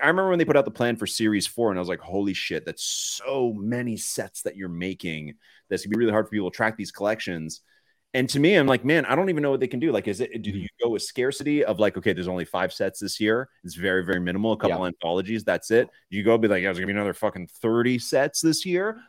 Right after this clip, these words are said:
Speaker 1: Like, what
Speaker 2: Mm-hmm.
Speaker 1: are you, what are you actually supposed to do? Right? And, um, I think even for Sorare, it's like, once you extract the Sorare N B A numbers from the, from soccer, it's minimal, man.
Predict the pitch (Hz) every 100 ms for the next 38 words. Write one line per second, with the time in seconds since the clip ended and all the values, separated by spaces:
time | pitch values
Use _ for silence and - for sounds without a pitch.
0 | - 175 208 269 226 220 220 190 190 190
1 | 180 147 113 127 - _ _ _ 104 107
2 | 123 _ 123 120 117 113 107 - 113 101
3 | 92 82 _ _ _ _ _ _ _ _
4 | _ - 165 214 214 190 - 131 - 120
5 | 143 107 101 98 110 127 135 160 202 -
6 | - 110 95 107 - _ 104 90 98 90
7 | 95 87 90 85 76 85 95 104 123 135
8 | - - 85 80 78 78 62 - 78 76
9 | - 69 - 156 185 - _ _ 160 -
10 | 170 165 69 64 73